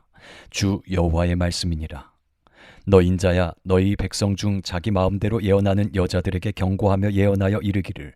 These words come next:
주 여호와의 말씀에 사람의 영혼을 사냥하려고 손목마다 부적을 꿰어매고, 키가 큰 자나 작은 자의 머리를 위하여 수건을 만드는 여자들에게 화 있을진저.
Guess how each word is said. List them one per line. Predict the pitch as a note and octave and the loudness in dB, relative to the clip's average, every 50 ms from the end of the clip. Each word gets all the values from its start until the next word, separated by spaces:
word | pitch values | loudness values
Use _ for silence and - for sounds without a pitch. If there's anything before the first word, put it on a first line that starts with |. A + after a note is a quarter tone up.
| _ _ - - - - - - - | _ _ -20 -20 -20 -20 -20 -16 -8
주 | - G3 - E2+ | -4 -4 0 2
여호와의 | F2+ F2 E2+ E2+ F2+ F2+ F2 | 2 2 2 2 0 0 0
말씀에 | F2 F2 E2+ - - F2+ F2+ F#2 F#2 - | -2 -2 -4 -4 -2 -2 -2 -2 -2 -4
사람의 | - - - G#2 G#2 G2 G#2 G#2 | -10 -8 -4 -2 0 0 0 2
영혼을 | G2+ G2 F#2+ G2 G2+ G2+ | 2 2 2 2 0 0
사냥하려고 | G2+ - - G2+ G#2 G2+ F#2+ G2 G2 G2 G2 F#2+ A#2 G#2 F2 | -2 -4 -4 -2 -2 0 0 0 0 0 0 -2 -2 -4 -4
손목마다 | C2 - - A2 G#2 A2 A2+ A2 A2 A2 G#2+ A2 A2 G2+ | -6 -6 -4 -2 0 0 0 2 2 0 2 2 0 0
부적을 | - - G2+ F#2+ - G#2 F#2+ G#2+ G2 - | -2 -4 -6 0 0 0 0 -2 -4 -2
꿰어매고, | - G#2 G#2 G2 G2 F#2+ F2 - - D#2 - - - - - - - _ _ | -2 -2 0 2 0 0 -2 -2 -6 -10 -10 -10 -18 -20 -20 -20 -20 _ _
키가 | - - G#2 - G#2+ | -8 -2 0 0 0
큰 | - - - A2+ G#2+ | 0 0 -2 -2 0
자나 | G2 G#2 G2 G#2+ G2+ - - | 0 0 0 0 -2 -4 -6
작은 | - - F#2 F2 G#2+ G2+ | -8 -8 -4 -2 -2 0
자의 | F#2 G#2+ G2+ G2+ | 2 2 2 2
머리를 | G2 G2 G2 F#2+ G2+ F#2+ G2+ F#2 | 4 2 2 2 2 0 0 0
위하여 | G2+ G2+ G2 G#2 G2+ G2 - | 2 2 2 4 2 2 0
수건을 | - - - - - B2 A#2 A#2+ A#2+ | -2 -6 -8 -2 2 2 4 4 4
만드는 | A2+ G#2+ G#2 G#2 A2 G#2+ A2 G2+ | 2 2 2 2 0 0 2 2
여자들에게 | G2 F#2+ - G#2+ F#2+ - F#2 F#2+ F#2 - G2 F#2+ - - - - - - | 2 2 2 2 -2 0 -2 -4 -4 -4 -4 -6 -6 -8 -18 -20 -20 -18
화 | - - - F2+ F2+ | -16 -8 -4 0 0
있을진저. | F#2 F#2 - - G#2 F#2 - - F2+ F2 E2+ F2 - D#2+ D#2 | 0 0 -2 -4 -6 -6 -2 -2 -2 -2 -2 -4 -6 -8 -8